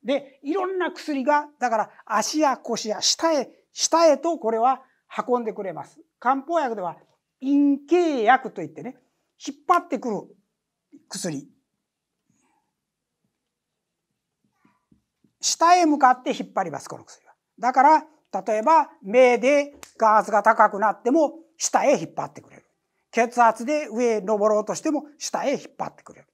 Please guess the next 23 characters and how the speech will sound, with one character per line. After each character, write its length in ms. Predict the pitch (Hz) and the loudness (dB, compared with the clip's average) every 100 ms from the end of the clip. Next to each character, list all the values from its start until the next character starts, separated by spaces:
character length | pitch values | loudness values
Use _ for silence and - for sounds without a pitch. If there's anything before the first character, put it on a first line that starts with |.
| _ _ _ _ - | _ _ _ _ -10
要 120 | 196 | -8
す 80 | 208 | -6
る 60 | |
に 60 | 180 | 2
何 220 | 320 330 | 2 4
か 160 | 311 220 | 2 0
を 60 | |
下 300 | - - 330 | -2 2 2
向 120 | 339 | 2
き 100 | 330 | 0
に 160 | 330 277 - _ - | 0 -2 -6 _ -4
作 180 | 247 | 0
用 100 | 262 | 0
さ 160 | 226 220 | 0 -6
せ 80 | - | -4
た 580 | 240 233 254 254 240 247 | -6 -4 -6 -4 -4 -2
い 60 | |
時 200 | 233 208 | -4 -6
に、 200 | 294 311 - _ _ | -4 -6 -10 _ _
漢 240 | - 233 214 | -4 -4 -2
方 200 | 226 214 | -6 -6
薬 200 | 175 277 | -6 -8
は 200 | 302 | -8